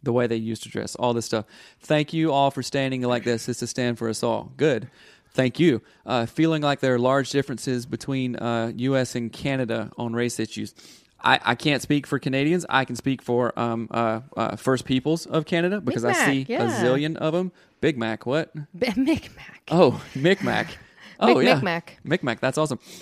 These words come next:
Speaker 1: Um, Northeast. Uh, so what was I saying? Um, uh, right, uh, Canadians', uh,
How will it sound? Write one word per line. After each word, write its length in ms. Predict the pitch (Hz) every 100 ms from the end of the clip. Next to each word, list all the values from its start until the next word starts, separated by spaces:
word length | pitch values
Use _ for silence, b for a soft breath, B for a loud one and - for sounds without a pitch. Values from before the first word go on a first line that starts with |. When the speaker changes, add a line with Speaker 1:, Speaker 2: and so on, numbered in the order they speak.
| 240
Speaker 1:
Um, 300 | 139 131 123 117
Northeast. 400 | 131 151 120 -
Uh, 400 | - 139 120 113
so 400 | - - 156 147
what 580 | 151 151 143 139 131 143
was 120 | 135
I 80 | 127
saying? 400 | 127 139 123 113 b b b
Um, 360 | - 131 123 120 b b b
uh, 180 | - - -
right, 320 | 113 123 135 -
uh, 280 | 120 117 - - - - _ _ -
Canadians', 680 | 151 135 147 170 156 135 -
uh, 320 | - - -